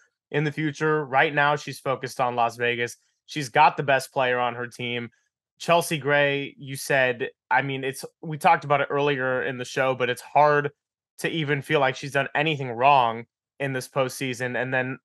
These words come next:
you got somebody like Kelsey Plum and Jackie Young as these other great pieces. Really, really tough to overcome a team like that in a series. So, um, you know, game three, it's like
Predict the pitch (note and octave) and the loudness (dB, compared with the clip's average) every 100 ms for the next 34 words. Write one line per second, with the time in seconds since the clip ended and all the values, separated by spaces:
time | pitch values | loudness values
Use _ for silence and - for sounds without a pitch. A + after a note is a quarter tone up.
0 | - C#3+ C#3+ C3 E3 C#3 C#3 C3 A2+ - | -14 0 0 2 0 -2 -2 -2 -4 -2
1 | C#3 B2+ C3 - C3 B2 B2 - _ _ | -4 -2 -8 -2 0 0 -2 -10 _ _
2 | - C3 C3+ B2 C#3 C3 B2+ B2+ A#2+ A#2+ | -8 0 2 2 0 -2 -2 -2 -4 -6
3 | B2 - C#3+ C3+ B2+ A#2+ - _ _ B2+ | -10 0 2 2 0 -2 -4 _ _ -8
4 | C3+ C#3 C#3+ - C#3 B2+ - A#2+ A2 - | 0 2 0 -6 -8 -6 -4 -4 -4 -10
5 | _ _ _ A#2+ C#3 E3+ E3 D3+ D3+ D3+ | _ _ _ -4 2 2 2 2 2 2
6 | C#3 - - C#3+ C#3 - D#3 C#3 B2 B2 | 0 -6 0 2 2 -4 -2 -2 -2 -6
7 | - B2+ B2 B2 - _ - B2 - D3 | -2 -2 -2 -4 -12 _ -10 -8 -2 0
8 | B2+ B2 A2+ B2 A#2 A#2 - _ _ _ | 2 2 2 4 4 4 -2 _ _ _
9 | _ D3+ D#3 D3+ D3 D3 - A#2+ - C3+ | _ -2 -2 0 -4 -8 -8 -6 -2 0
10 | B2 A2+ A2+ - C#3+ C3 B2+ A#2 _ _ | 0 -2 -6 -2 2 4 2 0 _ _
11 | _ _ - D#3 E3 D#3+ D#3 - _ F3+ | _ _ 2 4 4 2 -2 -8 _ -4
12 | G3 E3+ G#2+ - G3 A3+ G#3+ F#3+ F#3 F3+ | 0 0 -2 0 2 2 0 -2 -2 -2
13 | F3 D#3 _ _ _ - F3+ - G3 F3 | -4 -6 _ _ _ -2 0 2 4 4
14 | D3 | 4